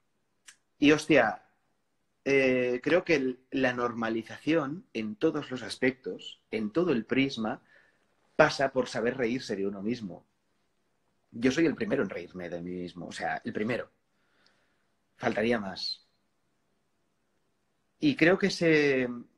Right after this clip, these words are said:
es algo sano. Y creo que no lo debemos perder. Porque Humanity, exacto. Eh, Chris, Chris Design, Humanity. Es un monólogo de Ricky Gervais, que es el, es el au-,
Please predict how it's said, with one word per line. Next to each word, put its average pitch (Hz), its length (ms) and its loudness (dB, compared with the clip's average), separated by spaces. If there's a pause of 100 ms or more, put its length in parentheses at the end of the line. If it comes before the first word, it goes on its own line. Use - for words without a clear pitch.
(280)
es - 320 -4
algo 156 220 0
sano. 123 440 -2 (600)
Y 127 100 -4
creo 147 200 6
que 147 100 -4
no 135 240 -2
lo 147 100 0
debemos 127 480 -2
perder. 95 480 -12 (1400)
Porque 120 720 2 (100)
Humanity, 123 460 0
exacto. - 560 -6
Eh, 90 1000 -4
Chris, 113 400 -2
Chris 113 220 -6
Design, 90 560 -8 (500)
Humanity. 104 600 -4
Es 135 140 -8
un 139 160 2
monólogo 135 440 6
de 120 140 8
Ricky 120 240 -2
Gervais, 123 400 4
que 127 80 -8
es - 120 -8
el, 101 180 -10
es 110 180 -6
el 104 60 0
au-, 98 200 -6